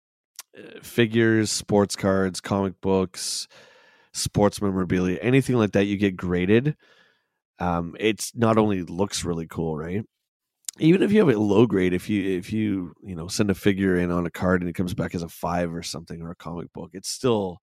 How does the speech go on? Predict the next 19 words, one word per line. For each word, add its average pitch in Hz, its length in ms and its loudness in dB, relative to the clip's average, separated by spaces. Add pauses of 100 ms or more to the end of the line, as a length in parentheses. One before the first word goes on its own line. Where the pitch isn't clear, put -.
(680)
more 123 240 4
valuable 104 520 2
than 95 140 -6
it 85 80 -12
was 87 180 -8
before. 85 440 -10
I 117 140 0
would 113 120 0
absolutely 95 540 -6
do 87 180 -6
it. 80 200 -10
Especially, 117 800 0 (280)
like, 117 120 2
my 131 140 4
favorite 127 260 2
comic 101 240 -2
book 98 180 0
is, 87 240 -4
uh, 69 240 -6